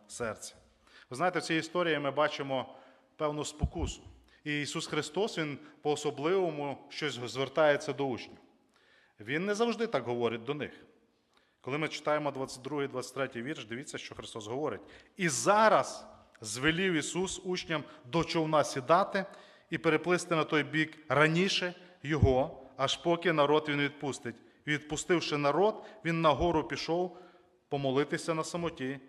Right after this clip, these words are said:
Як вечір настав, був там сам». Чому він звелів це зробити? Ви знаєте, це певний наказ.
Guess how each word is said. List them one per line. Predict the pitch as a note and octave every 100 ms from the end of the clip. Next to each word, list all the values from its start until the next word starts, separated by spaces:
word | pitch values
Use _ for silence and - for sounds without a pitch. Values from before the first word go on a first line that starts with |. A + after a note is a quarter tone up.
| - -
Як | B2 -
вечір | C3+ - C3+
настав, | C3+ - B2 A#2+ A#2 G2+
був | A#2 A#2+
там | A#2 A#2 A#2 -
сам». | - - D3 G#2+ F#2 - - _ _
Чому | - F3+ F#3 A#3 D3 - - A#2 A2
він | F#3+ G#3+
звелів | B2 A#2 E3 F#3+ F3+ B2+
це | A#2+
зробити? | A#2 C#3+ C#3 - - _ _ _ _ _ _ _ _ _ -
Ви | G#2+
знаєте, | F#3 F#3
це | B2+ C#3 C3 C3
певний | C#3 C#3 C3+ B2 - -
наказ. | A#2+ - B3 - -